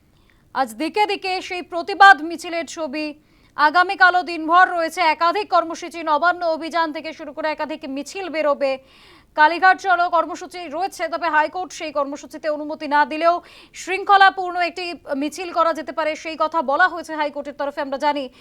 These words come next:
এই দুটো দিন ধরে সারা রাজ্য জুড়ে বিভিন্ন জায়গায় দিকে দিকে প্রতিবাদ মিছিল চলবে। অভয়াকাণ্ডের এক বছর পার, ফের রাত দখল আজ।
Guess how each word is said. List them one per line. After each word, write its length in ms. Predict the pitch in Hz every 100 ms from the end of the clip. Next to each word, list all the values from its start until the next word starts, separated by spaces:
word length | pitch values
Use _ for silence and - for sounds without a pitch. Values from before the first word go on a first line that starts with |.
| - - -
এই 200 | 330 339
দুটো 360 | 339 330 392
দিন 380 | 247 330 381 370
ধরে 360 | 330 339 311 311 - 339 _
সারা 360 | - 330 349 339
রাজ্য 360 | 311 240 392
জুড়ে 240 | 311 349 320
বিভিন্ন 440 | 302 330 415 392
জায়গায় 480 | 320 311 294 277 269
দিকে 280 | 254 254 349
দিকে 340 | 320 311 294 294 _ _
প্রতিবাদ 500 | - 330 381 381 370
মিছিল 480 | 277 294 311 392 349
চলবে। 540 | 339 339 302 254 269 262 _ _
অভয়াকাণ্ডের 720 | 254 277 330 349 339 320 311 311
এক 180 | 302
বছর 300 | 277 311 330
পার, 300 | 277 302 294
ফের 500 | 285 - 359 370 294
রাত 200 | 269 294
দখল 380 | 233 320 311 339
আজ। 300 | 277 254 -